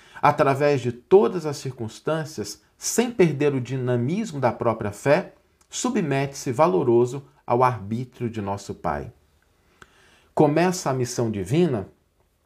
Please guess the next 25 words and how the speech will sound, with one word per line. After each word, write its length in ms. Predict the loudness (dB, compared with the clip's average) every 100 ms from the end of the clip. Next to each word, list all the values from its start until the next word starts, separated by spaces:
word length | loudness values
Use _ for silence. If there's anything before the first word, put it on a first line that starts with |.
| _ _ -2
descendo 760 | 0 0 -2 -2 0 -2 -6 -12 _ _ _
da 180 | 2 4
glória 400 | 4 2 4 0
celestial 880 | -2 0 0 -2 4 6 6 2 -10 _
ao 220 | 2 4
estreito 560 | 2 -2 -2 -2 -4 -6
recinto 580 | -6 -8 -8 -8 -6
da 100 | -2
manjedoura 800 | 0 0 -2 -2 2 2 2 0 -8 _ -8
desconhecida. 920 | -8 -6 -8 -8 -10 -8 -6 -8 -14 _ _ _ _ -20 -20 -6
Não 180 | 2 4
exibe 440 | 4 0 -2 -2 -2
uma 120 | -2
infância 520 | -4 -4 -4 -4 -6
destacada 600 | -8 0 -2 4 2 2
no 140 | -2
burgo 500 | -2 -2 0 -2 -6 -8
em 100 | -8
que 120 | -8
se 180 | -4 -2
acolhe 460 | -2 0 2 2 0
a 40 |
sua 220 | -4 -6
equipe 360 | -6 -8 -12 -10
familiar. 600 | -10 -8 -4 -2 -2 -4